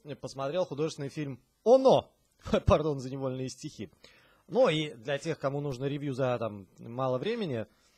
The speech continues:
э, фильм, в общем, годный. В целом годный, можно смотреть. Не скажу, что прямо «Роняя кал» нужно бежать и смотреть, но на фоне всего того шлака, который появлялся в последнее время,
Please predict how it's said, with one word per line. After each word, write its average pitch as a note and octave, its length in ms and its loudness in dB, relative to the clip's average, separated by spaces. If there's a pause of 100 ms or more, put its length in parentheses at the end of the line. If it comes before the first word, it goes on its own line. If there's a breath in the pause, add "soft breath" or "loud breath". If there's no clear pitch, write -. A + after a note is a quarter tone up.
(840 soft breath)
э, G#2 560 -6
фильм, A#3 180 -4
в G#3+ 40 0
общем, G#3 220 -4
годный. G#2+ 460 -6
В - 60 -20
целом G#3+ 260 -2
годный, G#3 300 -2
можно D#3 240 -6
смотреть. B2 560 -10 (1800)
Не C#3 220 -6
скажу, F#3 260 4
что - 160 -2
прямо C#3 280 2
«Роняя C#3 300 0
кал» A#2+ 220 -2
нужно A2 240 -10
бежать A#2+ 380 -4
и - 20 -12
смотреть, A#3+ 540 -4 (720 soft breath)
но G#3 640 6
на E3+ 280 0
фоне A3+ 300 4
всего G3 480 4 (800 loud breath)
того E3+ 240 2
шлака, F3 420 0
который C3 260 -6
появлялся C3+ 440 -2
в - 20 -20
последнее D3 420 -8
время, G3+ 380 -4